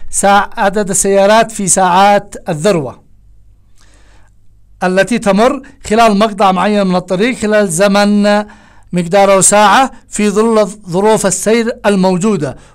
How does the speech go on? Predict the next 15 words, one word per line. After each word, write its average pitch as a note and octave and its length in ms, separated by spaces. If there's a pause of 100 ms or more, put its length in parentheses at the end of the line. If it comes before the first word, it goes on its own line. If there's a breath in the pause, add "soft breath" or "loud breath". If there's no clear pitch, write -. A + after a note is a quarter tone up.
(100)
ونقصد G3 600
بظ-، F3+ 140
بظروف F#3 400
السير A#3 420 (340 loud breath)
المتواجدة G3+ 880 (220 loud breath)
في G3+ 180
ساعات F#3+ 440
الذروة، G#3+ 340
سواء G3 500
كان G#3 340 (340 loud breath)
هناك G3+ 320
اختناقات F#3 800 (340 soft breath)
أو A#3 160
ازدحامات G3 600
مرورية G#3 640